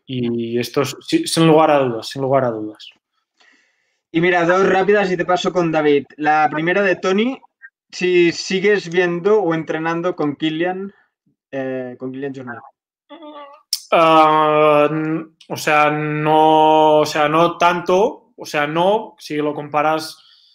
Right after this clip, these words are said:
Speaker 1: pues, cuando hace unos años vivíamos en Font-Romeu o hasta cuando él, pues, aún estaba compitiendo con la selección española que nos encontrábamos juntos, pero, pero bueno, si una cosa buena tiene las nuevas tecnologías es que, bueno,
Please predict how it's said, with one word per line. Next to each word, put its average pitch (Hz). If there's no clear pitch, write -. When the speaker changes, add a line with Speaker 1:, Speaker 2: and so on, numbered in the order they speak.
Speaker 1:
pues, 143
cuando 143
hace 139
unos 151
años 151
vivíamos 156
en 147
Font-Romeu 151
o 139
hasta 139
cuando 139
él, 147
pues, 151
aún 151
estaba 156
compitiendo 160
con 156
la 151
selección 151
española 151
que 165
nos 156
encontrábamos 139
juntos, 156
pero, 131
pero 143
bueno, 165
si 156
una 160
cosa 170
buena 175
tiene 170
las 160
nuevas 170
tecnologías 165
es 170
que, 160
bueno, 135